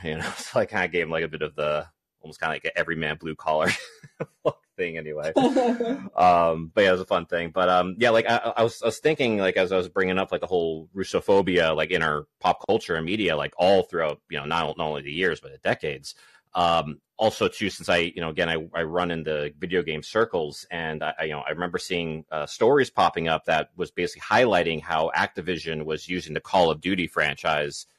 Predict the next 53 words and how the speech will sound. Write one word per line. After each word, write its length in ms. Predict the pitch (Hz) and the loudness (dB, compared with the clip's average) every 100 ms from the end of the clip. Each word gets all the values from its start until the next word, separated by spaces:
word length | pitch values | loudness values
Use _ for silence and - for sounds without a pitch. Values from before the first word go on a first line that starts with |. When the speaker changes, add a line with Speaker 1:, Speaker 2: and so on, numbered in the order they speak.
| _ - | _ 0
Speaker 1:
basically 380 | 87 78 85 78 | 0 0 -4 -6
to, 460 | - 82 78 76 | -6 -6 -4 -4
um, 400 | 69 76 73 69 _ | 0 0 -2 -6 _
you 120 | 87 | -6
know, 60 | 78 | -6
help 260 | - 107 90 | 2 4 4
enlist, 600 | 87 85 95 - - - _ - | 2 2 2 2 -6 -10 _ -2
like, 180 | 85 82 | -2 4
young 260 | 92 78 | 2 2
kids 380 | - 110 90 78 | 0 2 2 0
into 160 | 76 - | -10 -8
the 80 | |
military, 540 | 76 95 92 82 69 67 | -2 0 0 -2 -6 -6
like, 140 | 67 | -10
using 220 | 82 80 76 | -10 -6 -6
it 80 | |
as 100 | 71 | -6
a, 60 | 76 - | -8 -10
as 120 | 76 | -8
a, 60 | 69 | -6
as 80 | |
a 60 | 71 | -6
recruitment 420 | 69 - 147 85 | -6 0 0 0
tool, 400 | 71 76 62 64 | -4 -8 -8 -12
effectively. 480 | - 73 69 67 60 - _ _ _ _ _ - | -6 -6 _ -16 -16 -16 _ _ _ _ _ 2
Um, 520 | 78 76 73 71 71 _ _ - | 4 6 4 2 -4 _ _ -6
and, 280 | 87 85 82 | -4 -2 0
uh, 220 | 82 82 | 0 0
Snopes 480 | - - 123 165 - | -2 2 4 4 0
was 80 | 104 | 2
one 100 | 104 | 2
of 60 | |
the 80 | 95 | 6
articles 500 | 95 95 90 87 80 | 6 6 2 -2 -2
that, 280 | 92 80 - | -4 -4 -2
that, 180 | 92 82 | 0 2
um, 440 | 82 80 78 78 - | 4 2 0 -6 -4
that 120 | 85 | -2
I 40 | |
pulled 320 | 85 - 90 | -2 0 2
up 160 | 95 107 | 2 0
here. 340 | - 82 82 78 | 0 0 0 0
Uh, 120 | 85 | -2
it's, 100 | 80 | -2
like, 120 | 92 | -4
a 60 | - | -6
twenty 300 | - 120 123 | -2 0 2
nineteen 420 | 113 98 - 98 | 2 0 0 0
article. 300 | 82 73 80 | 0 0 -4
You, 80 | 78 | -4
like, 120 | 80 | -4
you 120 | 104 | -2
won't 120 | 87 | -4